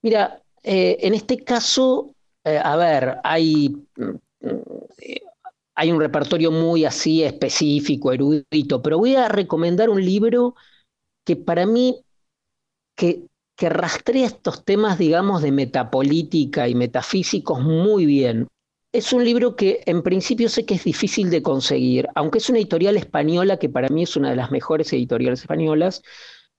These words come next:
que es Herder, y el libro se llama El libro de Dios, una respuesta a la Biblia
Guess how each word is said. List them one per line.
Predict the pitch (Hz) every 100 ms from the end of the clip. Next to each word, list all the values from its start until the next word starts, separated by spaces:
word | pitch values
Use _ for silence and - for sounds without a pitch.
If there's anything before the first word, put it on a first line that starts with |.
| -
que | 202
es | -
Herder, | 185 156 151 160 202 190 _ _ _ _ _ _ _ -
y | 196 185 -
el | 185 214
libro | 247 254
se | 233 240
llama | - 220 220 226 -
El | 165 185
libro | 208 233 247 220
de | 180
Dios, | 180 208 202 202 202 - _ _ _ _ -
una | 202 226
respuesta | 190 170 208 180 190
a | 160
la | 143
Biblia | 160 175 143 143 143 160 240